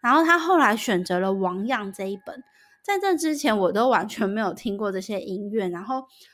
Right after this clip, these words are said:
呃，那些王样就是日本全音，它的印刷是很精致很漂亮，但是它也没有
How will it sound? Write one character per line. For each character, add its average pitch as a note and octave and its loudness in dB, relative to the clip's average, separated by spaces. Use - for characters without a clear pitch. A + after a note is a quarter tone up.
呃， G#3+ -8
那 D#4+ -2
些 D4 -4
王 A#3+ 0
样 E4 4
就 D#4+ -2
是 F4+ 2
日 F4+ 0
本 F3+ -4
全 G3+ -8
音， A3+ -6
它 A#3 -8
的 - -12
印 A3 -6
刷 G#3 -8
是 F#4 -6
很 A3 -6
精 A3+ -8
致 A#3+ -8
很 A3+ -8
漂 G#3+ -8
亮， G#3 -6
但 C4+ -4
是 D4 -4
它 C4+ 2
也 A3 -4
没 G3+ -6
有 G3+ -6